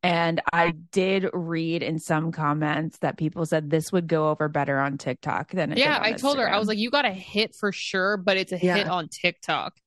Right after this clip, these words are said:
Speaker 1: But it was
Speaker 3: Yeah.
Speaker 1: a hit
Speaker 2: I don't
Speaker 1: on
Speaker 2: know.
Speaker 1: Inst-, it was a hit
Speaker 2: Yeah,
Speaker 1: on
Speaker 2: yeah, hit on
Speaker 1: Instagram,
Speaker 2: Instagram.
Speaker 1: but it
Speaker 2: Yeah,
Speaker 1: was
Speaker 2: yeah, but for
Speaker 1: definitely
Speaker 2: sure,
Speaker 1: people
Speaker 2: like, it's a
Speaker 1: thought it was
Speaker 2: TikTok audience.
Speaker 1: more
Speaker 2: Yeah.
Speaker 1: TikTok audience. Yeah.
Speaker 3: Yeah. And I mean, the people that unfollowed you, they were gonna unfollow you at some point. Like, something about you,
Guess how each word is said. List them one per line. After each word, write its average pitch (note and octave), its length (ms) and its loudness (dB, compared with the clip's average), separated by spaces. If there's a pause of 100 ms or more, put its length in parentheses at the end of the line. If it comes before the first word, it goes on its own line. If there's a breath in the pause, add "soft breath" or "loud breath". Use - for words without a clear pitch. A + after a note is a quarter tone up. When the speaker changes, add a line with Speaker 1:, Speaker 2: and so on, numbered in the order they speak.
Speaker 1:
But C4 140 6
it B3 100 2
was G3+ 160 6
Speaker 3:
Yeah. G3 80 4
Speaker 1:
a - 80 4
hit G#3 60 4
Speaker 2:
I G3+ 40 4
don't E3+ 80 4
Speaker 1:
on F#3 80 4
Speaker 2:
know. B3+ 160 4
Speaker 1:
Inst-, E3 160 -2
it G#3+ 160 4
was B3+ 300 2
a - 20 -6
hit G3+ 120 -2
Speaker 2:
Yeah, C4+ 140 4
Speaker 1:
on F#3 60 2
Speaker 2:
yeah, F#3+ 120 2
hit A#3 120 -4
on A3+ 60 2
Speaker 1:
Instagram, E3+ 180 2
Speaker 2:
Instagram. F#3+ 120 2
Speaker 1:
but F#3 120 4
it - 40 0
Speaker 2:
Yeah, G3+ 60 4
Speaker 1:
was G#3 120 4
Speaker 2:
yeah, F3+ 60 -2
but - 40 -8
for - 0 -
Speaker 1:
definitely G#3+ 320 2
Speaker 2:
sure, A3+ 120 4
Speaker 1:
people G3 140 4
Speaker 2:
like, F#3+ 120 0
it's G3+ 160 0
a - 20 6
Speaker 1:
thought F#3 120 4
it F3+ 60 -2
was F3 140 2
Speaker 2:
TikTok F3 160 -4
audience. E3 80 -4
Speaker 1:
more D#3+ 320 0
Speaker 2:
Yeah. - 360 -4
Speaker 1:
TikTok D3 260 0
audience. A2+ 420 -2
Yeah. - 200 -2 (300)
Speaker 3:
Yeah. C#4 380 2
And F#4+ 140 4
I F#4 100 4
mean, E4+ 400 2
the C#4 140 4
people D#4+ 320 0
that C#4 120 4
unfollowed F#3+ 600 0
you, F#3+ 320 0
they F#3+ 180 2
were G3 140 0
gonna G#3 240 0
unfollow E3 480 0
you D#3+ 100 -2
at D3+ 140 -4
some D#3+ 240 -2
point. D3 260 -6
Like, F3 220 0
something A3+ 420 0
about F3+ 340 2
you, F3 480 -2